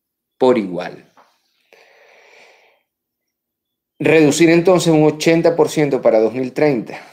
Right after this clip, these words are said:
Bueno, en todo caso eso significa que las economías desarrolladas deben comprometerse a eliminar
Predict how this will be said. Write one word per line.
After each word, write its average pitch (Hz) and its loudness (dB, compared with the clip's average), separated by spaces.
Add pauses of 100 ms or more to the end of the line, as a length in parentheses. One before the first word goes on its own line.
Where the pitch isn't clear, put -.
(100)
Bueno, - -10 (840)
en 113 -6
todo 135 2
caso 143 2
eso 156 -2
significa 147 2
que 123 0
las 113 -2
economías 117 -4
desarrolladas 117 0 (420)
deben 123 2
comprometerse 127 0
a 117 0
eliminar 117 -4